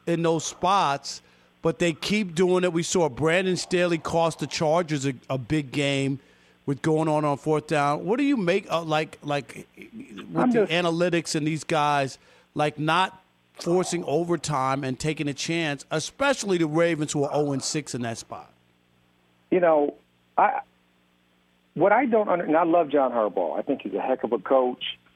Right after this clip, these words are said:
Speaker 2: You know, he's done a lot of great things in his fourteen years of being there as the head coach for the Baltimore Ravens. But in that situation, because you go back and look at the game last night, he didn't even know what he wanted to do.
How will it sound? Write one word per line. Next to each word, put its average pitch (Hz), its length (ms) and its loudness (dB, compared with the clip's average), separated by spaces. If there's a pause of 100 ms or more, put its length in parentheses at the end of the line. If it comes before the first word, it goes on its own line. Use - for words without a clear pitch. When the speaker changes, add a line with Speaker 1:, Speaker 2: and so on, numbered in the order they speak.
(800)
Speaker 2:
You 135 120 0
know, 113 240 4
he's 120 120 -2
done 120 140 2
a 110 60 2
lot 120 180 6
of 104 100 -4
great 127 300 0
things 127 300 2
in 123 40 0
his 117 200 0
fourteen 127 420 0
years 120 160 0
of 113 100 -4
being 123 280 2
there 117 200 2
as 104 120 -2
the 113 60 -2
head 123 200 0
coach 123 340 0
for 117 400 2
the 101 140 -6 (300)
Baltimore 120 560 2
Ravens. 120 480 0 (720)
But 175 200 2
in 214 140 4
that 262 220 2
situation, 233 640 2
because 160 380 2
you 269 80 4
go 277 160 0
back 214 240 2
and 180 80 2
look 190 160 2
at 175 100 2
the 139 80 0
game 127 640 0
last 127 320 2
night, 127 280 2 (100)
he 262 100 4
didn't 415 220 4
even 196 140 2
know 143 100 4
what 123 120 0
he 120 40 0
wanted 110 280 -2
to 101 60 -10 (140)
do. 78 100 -4